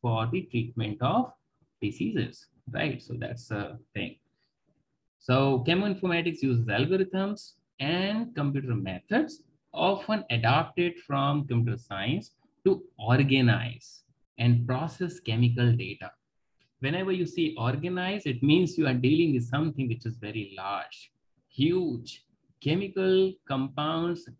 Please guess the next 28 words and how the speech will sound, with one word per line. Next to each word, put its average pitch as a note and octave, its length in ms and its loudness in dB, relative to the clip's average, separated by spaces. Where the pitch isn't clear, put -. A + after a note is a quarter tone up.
is A#2+ 240 -2
exactly C#3+ 560 -2
of B2+ 160 0
that - 240 -6
nature. G#2 460 -10
There A2+ 180 2
are G2+ 260 0
enormous C#3+ 720 6
possibilities C3 960 0
that A2+ 220 -2
you A#2+ 220 6
can B2 220 4
design A2+ 520 -2
any G#3+ 280 -4
type B2 260 2
of A#2 120 0
compound. G#2+ 460 -6
Whether D3+ 220 2
you E3 160 2
can D3+ 180 0
synthesize B2+ 680 2
them G3 180 -4
or F#3+ 60 -2
not, G3 260 -2
that's F3 200 -4
a D3+ 40 -2
different A#2 400 0
thing. A2 160 -12